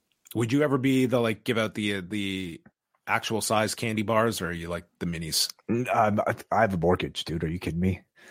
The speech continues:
Speaker 1: Yeah.
Speaker 2: I can't, I can't afford that.
Speaker 1: So they go through all of these, these spots here, and Green is, uh, shoved into the, uh,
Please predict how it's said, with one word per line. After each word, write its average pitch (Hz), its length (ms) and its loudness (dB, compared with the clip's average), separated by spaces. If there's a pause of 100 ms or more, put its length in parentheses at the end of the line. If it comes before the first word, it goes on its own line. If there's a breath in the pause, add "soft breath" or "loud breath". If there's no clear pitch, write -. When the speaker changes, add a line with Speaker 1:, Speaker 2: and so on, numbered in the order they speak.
Speaker 1:
Yeah. - 120 -14
Speaker 2:
I - 40 -12
can't, 87 320 2
I - 120 -8
can't - 240 0
afford - 260 -8
that. 90 240 -6 (1500 soft breath)
Speaker 1:
So 131 540 2
they 165 120 4
go 165 160 4
through 156 180 2
all 147 240 4
of 127 100 0
these, 123 260 2
these 131 220 0
spots 101 380 2
here, 101 380 4
and 104 460 -2 (420)
Green 151 400 4
is, 123 200 2
uh, 104 240 4
shoved 147 360 0
into 123 420 2
the, 104 380 0 (180)
uh, 92 360 -4